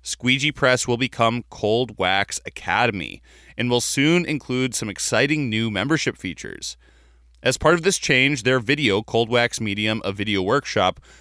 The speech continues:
will become available as streaming content for members only. This comprehensive video, nearly seven hours long, covers everything that Rebecca and Jerry teach in a five-day workshop and more.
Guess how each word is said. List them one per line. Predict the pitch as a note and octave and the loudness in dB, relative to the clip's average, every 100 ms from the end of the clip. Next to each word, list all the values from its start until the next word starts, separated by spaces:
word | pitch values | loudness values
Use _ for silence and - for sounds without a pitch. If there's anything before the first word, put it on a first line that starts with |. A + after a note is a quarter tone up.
| - | -8
will | G#2+ A2+ | -2 0
become | A#2+ C3+ C#3+ | 2 0 0
available | D3+ C#3 C3+ C3 C3 C3 - - | 2 4 4 4 4 2 0 0
as | A2 A#2+ | 2 2
streaming | - - B2 C#3+ D#3 C#3+ | 0 -4 0 2 2 0
content | - G2 G2 - G2+ G2 - - | -4 -4 -4 -4 -2 -2 -6 -16
for | - B2 C3 | -2 2 2
members | B2+ A2+ A2 G#2+ G#2+ G#2+ G#2+ - - | 2 0 0 0 0 0 -4 -6 -4
only. | F#2+ G#2 A2 F2+ C#2 - _ _ - - - _ _ | -2 0 0 -4 -8 -12 _ _ -20 -20 -20 _ _
This | B2 - | -2 -2
comprehensive | - D3 D#3 D#3+ D#3+ D#3+ C#3 | 0 0 4 2 2 0 0
video, | B2+ B2 A#2+ A#2+ | 0 4 4 4
nearly | A#2 B2+ C#3 C#3 | 0 -2 0 -2
seven | - - C3 D3 D#3 - | -2 0 2 2 0 0
hours | A#2+ C3 C3+ A2 | 2 4 2 0
long, | A2+ A2 F2 D#2+ | 2 2 0 -4
covers | - A#2 A2+ A2 - | -4 -2 0 -2 -2
everything | C#3 E3+ F3+ F3+ | 0 2 2 2
that | E3 | 2
Rebecca | C3 B2 B2 C#3 B2 | 2 2 2 2 0
and | A#2 | 0
Jerry | G#2+ A#2 A#2+ A2 | 2 4 4 2
teach | - - E3+ C#3 - - | -4 -6 -4 -4 -6 -4
in | B2+ | 0
a | C3 | 0
five-day | A#2+ - A2+ C3 C#3 B2 A#2+ C3 | -2 0 2 2 0 2 2 2
workshop | G#2+ A2+ C#3+ - F2 E2+ - | 2 -2 -2 -4 -2 -4 -4
and | A#2+ A#2+ | -4 -2
more. | A2 A2 B2 E2+ - | -4 0 0 0 -6